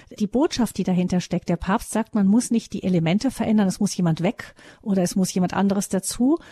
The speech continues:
sondern es geht um die Beziehung der einzelnen Elemente zueinander. Das macht den Unterschied zwischen hell und dunkel.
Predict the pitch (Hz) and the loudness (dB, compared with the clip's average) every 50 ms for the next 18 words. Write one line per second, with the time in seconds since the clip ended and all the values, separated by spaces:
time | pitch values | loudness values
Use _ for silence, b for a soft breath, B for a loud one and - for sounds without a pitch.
0 | B B B B - 214 214 214 202 202 - 196 - - 214 202 - 214 190 185 | B B B B 0 2 2 4 2 2 0 -4 -4 -4 -4 -4 0 0 -2 0
1 | 196 175 - 175 - - - - - 294 381 349 247 185 165 - - - 185 170 | 0 -2 -2 -4 -4 -4 -6 -4 -4 0 2 2 2 2 0 -2 -4 -4 -4 -4
2 | - - - 170 175 170 175 - - 180 170 165 165 170 - 175 165 165 156 165 | -4 -2 0 0 2 2 0 0 0 0 2 2 2 2 0 0 0 2 2 2
3 | 156 156 160 - 185 - - - - 185 175 160 160 160 156 156 156 156 - - | 0 0 -2 -4 -6 -6 -4 -4 -2 -2 0 2 2 2 2 2 0 0 -2 -2
4 | 330 - - 294 - - 190 180 - 208 208 - 208 180 - - 185 - - - | -4 -2 0 -2 0 0 -2 -2 0 0 0 0 0 -2 -2 -4 -6 -6 -4 -6
5 | 170 - - 175 - - 170 165 160 - 214 - - 233 175 160 - 160 156 156 | -4 -2 -2 -2 0 0 0 0 0 -2 -4 -4 -2 -2 -2 -2 -2 -4 -4 -4